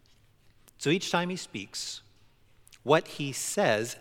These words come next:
actually happens. He creates and sustains the world by speaking, which tells you that his words have ongoing power, that those words hang around, that they're not said once and then that's just sort of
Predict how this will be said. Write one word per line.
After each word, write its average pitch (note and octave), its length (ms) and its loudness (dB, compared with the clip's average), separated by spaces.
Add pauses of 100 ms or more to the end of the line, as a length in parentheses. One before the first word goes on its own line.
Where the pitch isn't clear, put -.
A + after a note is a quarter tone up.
(120)
actually C#3 380 -2
happens. A#2 580 -8
He D3 140 -4
creates D3+ 480 0
and E3 100 -6
sustains B2+ 540 -4
the C3+ 100 -6
world G#2+ 320 -2
by D3 220 8
speaking, A2+ 720 -8 (1500)
which - 240 -2
tells F#3+ 240 0
you D#3+ 80 -2
that C#3 140 2
his C#3+ 240 -6
words D3+ 300 -2
have C#3+ 260 -4
ongoing C#3 540 -2
power, C#3 500 -6 (320)
that C3 240 -2
those C#3+ 260 2
words D#3+ 360 -2
hang D3+ 260 -4
around, C#3 260 -2
that A2+ 140 -8
they're C#3 80 0
not F3 240 0
said D#3+ 360 4
once F3 380 4
and D3 100 -2
then D3 120 2
that's C#3+ 200 0
just - 180 -2
sort D3+ 240 4
of B2 140 -2